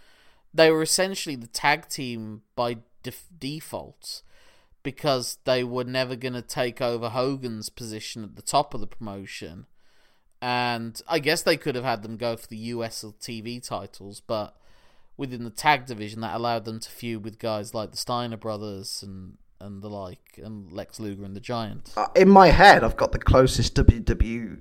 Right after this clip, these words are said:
Speaker 2: F comparison being, um, the two-man power trip.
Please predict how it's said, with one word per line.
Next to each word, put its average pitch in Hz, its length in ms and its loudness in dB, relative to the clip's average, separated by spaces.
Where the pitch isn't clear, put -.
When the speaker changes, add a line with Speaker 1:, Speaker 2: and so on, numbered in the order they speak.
Speaker 2:
F 131 320 4
comparison 123 720 6
being, 127 580 2
um, 120 460 2
the - 100 0
two-man 147 480 12
power 143 320 12
trip. - 320 12